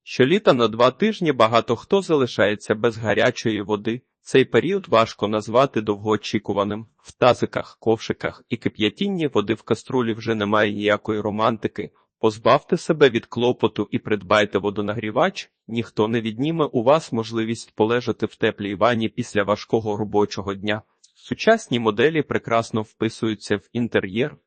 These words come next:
нагрівають воду настільки швидко, що ви цього не помічаєте. Порада топ-тен. Водонагрівач Веліс від Ariston зробить життя комфортнішим.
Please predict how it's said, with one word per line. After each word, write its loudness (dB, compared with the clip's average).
нагрівають 0
воду -4
настільки -4
швидко, -4
що -6
ви -4
цього -2
не 0
помічаєте. -4
Порада 0
топ-тен. -4
Водонагрівач -2
Веліс -4
від -4
Ariston -2
зробить -2
життя -2
комфортнішим. -4